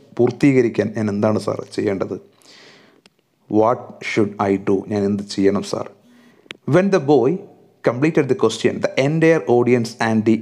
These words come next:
dignitaries on the dais, including Chief Minister, were looking at me wondering what Kalam was going to say to the sincere question of a young village boy. ഈ കുട്ടി ഇങ്ങനെ ഒരു ചോദ്യം ചോദിച്ചു കഴിഞ്ഞപ്പോൾ അവിടെ എല്ലാവരും, ആ, എ പി ജെ അബ്ദുൽ കലാം നോക്കുകയാണ്. ആ ഡയസിൽ,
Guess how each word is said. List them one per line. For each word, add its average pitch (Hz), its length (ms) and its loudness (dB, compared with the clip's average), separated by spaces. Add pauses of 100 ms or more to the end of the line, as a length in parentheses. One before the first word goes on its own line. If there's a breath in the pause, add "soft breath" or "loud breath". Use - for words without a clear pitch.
(160)
dignitaries 135 560 2
on 113 120 2
the 107 200 2
dais, 107 380 2
including 120 440 0
Chief 151 280 2
Minister, 110 340 0
were 110 300 2
looking 135 240 2
at 113 200 2
me 110 120 4
wondering 110 500 2
what 110 240 2
Kalam 120 340 0
was 110 220 0
going 107 240 2
to 98 80 -10
say - 220 -6 (800 loud breath)
to 120 100 4
the 104 200 2
sincere 131 460 2
question 113 320 0
of 101 200 0
a 101 100 4 (180)
young 107 220 0 (180)
village 104 340 0
boy. - 160 -4 (240 loud breath)
ഈ 220 100 6
കുട്ടി 208 220 2
ഇങ്ങനെ 165 180 4
ഒരു 160 60 4
ചോദ്യം 143 340 2
ചോദിച്ചു 127 300 4
കഴിഞ്ഞപ്പോൾ 107 480 2
അവിടെ 120 220 2
എല്ലാവരും, 120 1080 2 (440 loud breath)
ആ, 98 120 4
എ 110 140 0
പി 123 140 0
ജെ 127 80 4
അബ്ദുൽ 113 180 -2
കലാം 120 260 0
നോക്കുകയാണ്. 101 360 0
ആ 107 80 2
ഡയസിൽ, 107 480 2